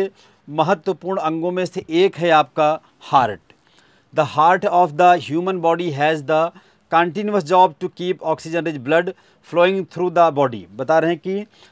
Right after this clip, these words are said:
हार्ट का जो काम होता है, जो ह्यूमन बॉडी में लगातार ये ऑक्सीजन से भरपूर ब्लड को पूरे शरीर में फ्लो करता रहता है, यानी कि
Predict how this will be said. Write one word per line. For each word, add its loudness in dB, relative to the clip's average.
हार्ट 4
का 0
जो -4
काम -2
होता -2
है, 2
जो 0
ह्यूमन -4
बॉडी 0
में -4
लगातार 4
ये -6
ऑक्सीजन 2
से -2
भरपूर -4
ब्लड 2
को -2
पूरे -2
शरीर -2
में 0
फ्लो 2
करता -2
रहता 0
है, 4
यानी -2
कि -10